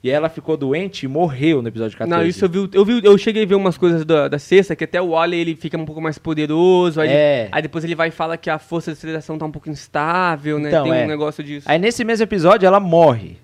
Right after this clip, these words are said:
Speaker 1: E aí o Barry fica só com o restinho de força de aceleração residual que tem no corpo dele e tendo que enfrentar os vilões tudo. Então ele tava muito congestionado também.
Speaker 2: Debilitado, é.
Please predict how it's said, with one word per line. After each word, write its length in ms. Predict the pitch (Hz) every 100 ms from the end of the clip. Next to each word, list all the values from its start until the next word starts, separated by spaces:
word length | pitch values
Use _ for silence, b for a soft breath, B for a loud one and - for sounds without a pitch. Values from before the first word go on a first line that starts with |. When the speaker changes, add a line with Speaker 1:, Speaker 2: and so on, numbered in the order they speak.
| _
Speaker 1:
E 120 | 117 127
aí 160 | 139
o 40 | 165
Barry 200 | 170 170
fica 180 | - 165
só 120 | -
com 120 | 294
o 40 |
restinho 560 | 220 202 - 180 208 196 123
de 140 | 127
força 240 | 135 127
de 60 | 127
aceleração 340 | 127 127 120 127
residual 400 | 120 123 123 117
que 60 |
tem 100 | 117
no 80 | 110
corpo 240 | 120 117
dele 320 | 160 175 220 247 b b b b
e 80 | 143
tendo 260 | 175 175 196
que 100 | 208
enfrentar 360 | 214 196 196
os 80 | 202
vilões 200 | 202 226
tudo. 180 | 240 185
Então 160 | 143 147
ele 80 |
tava 200 | 143 170
muito 520 | 170 156 190 220 202 180
congestionado 640 | 175 156 165 160 143 135
também. 120 | 160
Speaker 2:
Debilitado, 680 | 156 117 139 151 160 147 143
é. 200 | 143